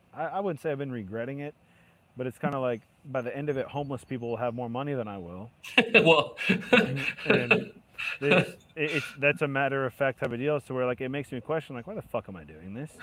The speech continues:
Speaker 1: And then, like, this, this guy randomly started telling me a story of a friend of his and his wife. His wife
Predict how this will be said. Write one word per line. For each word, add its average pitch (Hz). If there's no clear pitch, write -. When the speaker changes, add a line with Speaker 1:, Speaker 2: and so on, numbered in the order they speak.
Speaker 1:
And 135
then, 143
like, 139
this, 175
this 185
guy 165
randomly 175
started 165
telling 165
me 151
a 139
story 175
of 135
a 139
friend 180
of 175
his 143
and 127
his 131
wife. 160
His 131
wife 151